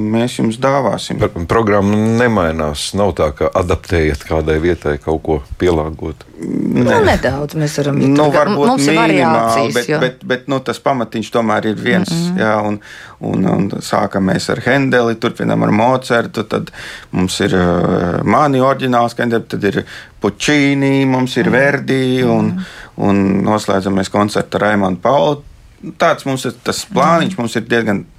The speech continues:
Speaker 1: stingrs, jā.
Speaker 2: Mhm. Ja, Sonora, nav kaut kas, ko tu īpaši gaidi? Nu, es vienkārši tā pieņemu, nu, Meža parkā tā īpaši mīļa vieta, vai ne?
Speaker 3: Mm,
Speaker 2: Vai,
Speaker 3: mēs
Speaker 2: vai
Speaker 3: abi
Speaker 2: ir,
Speaker 3: no Meža
Speaker 2: vai ir
Speaker 3: parka.
Speaker 2: kādas mīļākas vai, vai riskantākas vietas?
Speaker 3: Nē.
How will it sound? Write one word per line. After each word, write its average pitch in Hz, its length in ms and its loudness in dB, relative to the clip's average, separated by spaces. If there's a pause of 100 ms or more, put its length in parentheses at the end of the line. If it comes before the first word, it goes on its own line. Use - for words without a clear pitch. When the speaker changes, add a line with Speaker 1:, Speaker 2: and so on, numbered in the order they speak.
(100)
Speaker 1:
stingrs, - 560 0
jā. - 160 -2 (120)
Speaker 2:
Mhm. - 340 -2 (440)
Ja, 90 180 2 (180)
Sonora, 98 420 2
nav 101 200 4
kaut 147 220 0
kas, 143 200 -2
ko 104 180 0
tu 95 200 2
īpaši 95 480 0
gaidi? 131 280 2
Nu, 101 60 -2
es 82 100 -4
vienkārši 82 240 -4
tā 85 80 0
pieņemu, 82 400 0
nu, 85 600 -4
Meža 95 220 0
parkā 90 640 0 (480)
tā 78 220 0
īpaši 101 420 0
mīļa 107 360 2
vieta, 101 360 0
vai 85 140 -2
ne? 104 240 -2
Speaker 3:
Mm, 185 520 0 (180)
Speaker 2:
Vai, 175 140 2
Speaker 3:
mēs 175 140 0
Speaker 2:
vai - 100 2
Speaker 3:
abi 120 60 4
Speaker 2:
ir, 120 60 2
Speaker 3:
no 156 100 0
Meža 160 220 -2
Speaker 2:
vai 113 140 2
ir 117 160 2
Speaker 3:
parka. - 120 -2
Speaker 2:
kādas 78 400 -4
mīļākas 90 600 -2
vai, 80 240 -2 (160)
vai 78 260 0 (200)
riskantākas - 760 -6
vietas? - 340 -6 (840)
Speaker 3:
Nē. 294 440 2